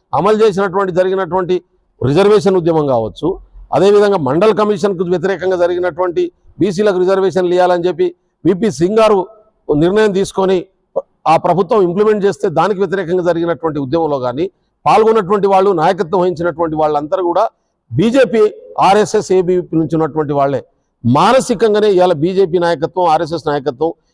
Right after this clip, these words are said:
ఏబీవీపీ నాయకత్వం, ఆర్ఎస్ఎస్ అనుబంధ సంఘాల నాయకత్వం రిజర్వేషన్ వ్యతిరేకమైనటువంటి మైండ్ సెట్ను కలిగి ఉందనే విషయం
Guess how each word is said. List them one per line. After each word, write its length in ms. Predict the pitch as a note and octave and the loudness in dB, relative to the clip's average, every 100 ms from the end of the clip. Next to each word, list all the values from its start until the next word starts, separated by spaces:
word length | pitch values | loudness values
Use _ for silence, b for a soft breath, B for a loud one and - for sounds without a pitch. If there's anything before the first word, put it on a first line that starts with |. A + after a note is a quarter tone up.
| - | 0
ఏబీవీపీ 420 | D#3+ F3+ F#3+ E3 D#3+ | 2 2 0 2 0
నాయకత్వం, 420 | D#3+ D3+ D3 E3+ F3+ C3 | 0 -2 -2 -4 -4 0
ఆర్ఎస్ఎస్ 340 | D#3+ F#3+ F3+ D#3 | 0 0 -4 -4
అనుబంధ 320 | D#3+ F3 E3+ C3 | -2 -2 -2 -4
సంఘాల 260 | D3+ D3+ D3 | -2 -2 -2
నాయకత్వం 480 | C#3 C3 C#3 D#3+ F3 - _ - | -4 -6 -6 -4 -6 -8 _ -6
రిజర్వేషన్ 560 | C#3 G3 F#3 F#3 F#3 E3 | 0 0 0 -2 -2 -2
వ్యతిరేకమైనటువంటి 880 | C#3+ E3+ F3 E3+ D#3 D#3 D3+ C#3+ C3 | -2 -2 -2 0 -2 -4 -4 -4 -2
మైండ్ 200 | C3+ E3 | -4 -4
సెట్ను 320 | C#3+ C#3 - C#3+ | -6 -8 -8 -6
కలిగి 300 | B2+ D3+ D3 | -4 -2 -2
ఉందనే 220 | C#3 C3+ | -4 -4
విషయం 300 | B2+ - F3 | -8 -6 -6